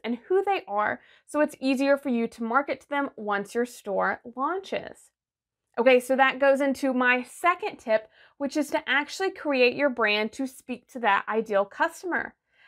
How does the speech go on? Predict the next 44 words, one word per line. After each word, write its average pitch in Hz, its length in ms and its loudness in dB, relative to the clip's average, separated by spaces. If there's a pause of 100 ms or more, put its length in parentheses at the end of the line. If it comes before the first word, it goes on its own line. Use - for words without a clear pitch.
(180)
I 254 60 -6
see 311 160 -2
this 339 200 0
happen 277 380 2
so 254 220 2
many 247 200 2
times 208 600 -2
of 208 400 0
people 262 260 -2
get 247 220 0
so 285 420 4
involved 233 600 2
in 220 240 -4
creating 247 540 0
their 262 120 0
store 214 440 -2 (280)
that 262 120 0
they've 277 220 6
designed 269 500 2
their 349 160 -4
store 233 420 -2
to 247 420 -2
go 254 240 6
towards 277 460 0 (100)
their 285 440 0
interests 220 500 -6
and 226 160 -2
their 285 140 2
personal 220 560 -6
style. - 480 -6 (400)
But 247 280 6
if 247 160 0
you're 240 300 2
not 311 220 2
your 277 120 6
ideal 269 300 4
customer, 339 580 -4
then 339 280 -12
that 370 160 -12
doesn't 403 240 -2
really 415 220 4
work, 349 380 2
does 185 200 -4
it? 392 200 0